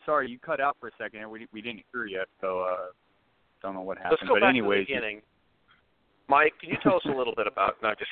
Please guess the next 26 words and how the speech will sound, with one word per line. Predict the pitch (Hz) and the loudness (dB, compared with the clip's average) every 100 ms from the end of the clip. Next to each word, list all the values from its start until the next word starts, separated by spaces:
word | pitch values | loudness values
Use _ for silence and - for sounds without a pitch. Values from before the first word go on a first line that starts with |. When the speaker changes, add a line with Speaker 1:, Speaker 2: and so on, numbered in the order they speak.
| - | -6
Speaker 2:
kidding. | - - - - - - - - - 147 | -6 -8 -10 -10 -10 -10 -8 -6 -2 0
<laughs> | - 120 | 0 0
It | |
wasn't | 120 - 104 | 0 0 4
that | 101 95 | 4 4
long. | 87 - - _ - - - - _ _ _ _ - - | -2 -8 -20 _ -14 -8 -8 -8 _ _ _ _ -14 -8
Speaker 1:
Yeah, | 87 95 73 - - | 0 2 2 0 2
but | - | 4
yeah, | 180 95 | 4 2
you | 139 | -2
were, | 98 - | -4 -4
you | 147 | -6
were | 131 | 0
talking | 160 147 | 4 4
about | 123 - - - _ 123 | 2 -2 -14 -16 _ -6
being | 131 | -2
able | 131 120 | 0 0
to | |
go | 120 120 | -2 -4
into | 113 117 | -6 -8
this | 113 | -4
area | 110 | -4
and | 104 | -6
to | - | -8
see | 113 | -4
the | 98 | -4